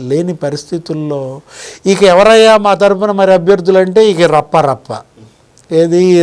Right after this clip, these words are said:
రౌడీలు, గుండాలు, వాళ్ళకి బీఫామ్ ఇచ్చి వాళ్ళతో అన్నా నుంచోబెట్టాలన్న వాళ్ళ తాపత్రయం. అసలు స్పేస్ లేదు.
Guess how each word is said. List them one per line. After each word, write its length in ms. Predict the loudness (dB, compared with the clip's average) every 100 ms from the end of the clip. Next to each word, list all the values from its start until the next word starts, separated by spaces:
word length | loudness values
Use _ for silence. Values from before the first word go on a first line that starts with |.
| 2
రౌడీలు, 560 | 2 2 0 -2 0 0 -2
గుండాలు, 480 | -4 0 0 0 -2 -8 -16 -20 -2 0
వాళ్ళకి 280 | 2 0 0
బీఫామ్ 400 | -2 0 -2 -4
ఇచ్చి 140 | -4 -2
వాళ్ళతో 260 | 0 0 0 -2
అన్నా 140 | -2 -6
నుంచోబెట్టాలన్న 800 | -6 -4 -2 -2 -6 -6 -6 -8 -8
వాళ్ళ 140 | -8 -6
తాపత్రయం. 600 | -8 -8 -12 -12 -14 -14 -18 -20 -20 -20 -6 0
అసలు 260 | 2 2
స్పేస్ 580 | 0 -4 -2 -2 0 -4 -2
లేదు. 220 | -4 -6